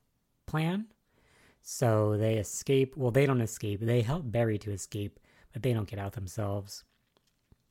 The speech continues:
So Barry gets out. And around here, things start to get weird. Barry runs into the prostitute who he impregnated,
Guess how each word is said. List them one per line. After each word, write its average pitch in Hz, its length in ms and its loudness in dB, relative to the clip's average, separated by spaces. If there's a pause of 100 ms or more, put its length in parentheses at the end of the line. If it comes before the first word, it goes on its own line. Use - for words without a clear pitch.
(240)
So - 120 -20
Barry 101 160 -8
gets 90 220 -6
out. 208 380 -6 (1000)
And 110 400 2
around 117 420 2
here, 117 600 2 (240)
things 123 220 -2
start 131 160 -4
to - 40 -14
get 104 180 -8
weird. 110 440 0
Barry 110 680 2 (1400)
runs 113 360 2
into 113 560 0 (720)
the 113 440 2 (280)
prostitute 113 560 -6
who - 160 -10
he 110 160 -6
impregnated, 123 720 -2